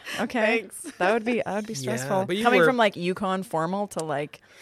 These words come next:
Speaker 1: Oh,
Speaker 2: actually,
Speaker 1: man.
Speaker 2: like, wearing nice things.
Speaker 1: I found out when I was traveling in Victoria that I was gonna be on the show, and I was like, "I need to go shopping right
Speaker 3: Yeah,
Speaker 1: now."
Speaker 3: right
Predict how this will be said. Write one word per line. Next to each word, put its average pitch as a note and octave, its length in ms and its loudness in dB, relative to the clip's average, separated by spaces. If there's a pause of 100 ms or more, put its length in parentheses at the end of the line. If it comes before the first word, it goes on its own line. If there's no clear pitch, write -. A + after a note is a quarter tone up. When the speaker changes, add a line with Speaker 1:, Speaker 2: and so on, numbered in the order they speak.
(200)
Speaker 1:
Oh, G3+ 120 -4
Speaker 2:
actually, E3 480 -2
Speaker 1:
man. E3 60 -2
Speaker 2:
like, D#3 220 -4
wearing D#3 480 -10
nice D3+ 240 -6
things. - 520 -8 (180)
Speaker 1:
I G3+ 200 0
found G3+ 340 0
out F#3 220 4
when F#3+ 120 -4
I F3 240 -2
was F3 120 -10
traveling E3 540 -4
in E3+ 120 -8
Victoria E3+ 720 -6
that F#3+ 140 -6
I E3 80 -4
was D#3+ 120 -10
gonna D#3+ 180 -10
be D#3+ 80 -8
on D#3 100 -6
the E3+ 80 -8
show, D#3+ 300 -6
and G#3 100 -8
I E3+ 40 -4
was D#3 100 -10
like, D#3 160 -6
"I D#3 100 -4
need D3 160 -8
to - 60 -14
go - 80 -10
shopping - 420 -14 (140)
right - 140 -8
Speaker 3:
Yeah, A#2 300 -6
Speaker 1:
now." D#4 80 -4
Speaker 3:
right - 140 -8